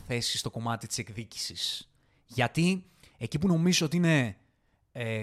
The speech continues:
κάτι πολύ συγκεκριμένο με βάση το story που ξέρεις, εκδικείται για κάποιους πολύ συγκεκριμένους λόγους, το πώς ο χαρακτήρας αυτός ο πρωταγωνιστικός αρχίζεις και τον ανακαλύπτεις και αντιλαμβάνεσαι ότι έχει και παραπάνω πράγματα για τα οποία να εκδικηθεί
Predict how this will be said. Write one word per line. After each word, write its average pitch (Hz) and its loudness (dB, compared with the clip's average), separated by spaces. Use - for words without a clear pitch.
κάτι 143 2
πολύ 147 2
συγκεκριμένο 139 0
με 127 0
βάση 127 0
το - -8
story 120 0
που - -12
ξέρεις, 110 -4
εκδικείται 110 -6
για 113 -2
κάποιους - -6
πολύ 107 -8
συγκεκριμένους 98 -10
λόγους, 95 -10
το 135 -2
πώς - 2
ο - -12
χαρακτήρας 120 -2
αυτός 127 -6
ο - -4
πρωταγωνιστικός 113 -4
αρχίζεις 127 -4
και 143 -4
τον 123 -2
ανακαλύπτεις 117 -6
και 120 -6
αντιλαμβάνεσαι 110 -2
ότι 110 -8
έχει 120 -8
και 120 -10
παραπάνω 113 -4
πράγματα 110 -6
για 107 -6
τα 107 -6
οποία 117 -4
να 110 -6
εκδικηθεί 107 -8